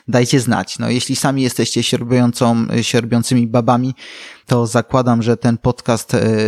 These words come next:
do was nie dotrze. Aha, no właśnie, to, to nie jest tak. Nie, nie wszystkie dzieci są złe. To, e, zazwyczaj źli są rodzice.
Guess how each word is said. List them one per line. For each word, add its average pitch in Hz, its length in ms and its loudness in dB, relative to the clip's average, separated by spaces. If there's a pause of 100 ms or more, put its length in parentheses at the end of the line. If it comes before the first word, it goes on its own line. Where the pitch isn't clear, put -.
(300)
do 117 200 0
was 117 480 -2
nie 120 280 2
dotrze. 120 720 0 (680)
Aha, 175 280 0
no 131 140 0
właśnie, 127 580 -2
to, 117 260 -14 (400)
to 170 100 0
nie 196 100 0
jest 185 140 0
tak. 190 280 -2
Nie, 120 280 0
nie 151 160 2
wszystkie - 280 -2
dzieci 147 220 0
są 139 180 0
złe. 147 280 2 (720)
To, 113 300 2
e, - 40 -2 (220)
zazwyczaj 131 540 0
źli 143 120 -4
są 127 220 2
rodzice. 120 480 -2